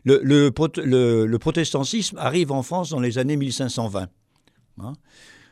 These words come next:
suite à l'action de Luther, à l'action de Calvin, voilà, et aux réactions contre l'Église, euh,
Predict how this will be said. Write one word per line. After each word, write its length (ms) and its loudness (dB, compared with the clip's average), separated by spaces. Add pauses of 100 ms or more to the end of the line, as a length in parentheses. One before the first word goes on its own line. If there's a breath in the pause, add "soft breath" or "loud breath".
(160 loud breath)
suite 480 -4
à 600 -4
l'action 360 -6
de 80 -8
Luther, 500 -2
à 60 -4
l'action 320 -6
de 100 -4
Calvin, 640 -4 (220)
voilà, 320 -12 (300 soft breath)
et 240 -2
aux 180 -2
réactions 540 -2
contre 320 -4
l'Église, 500 -4
euh, 300 -10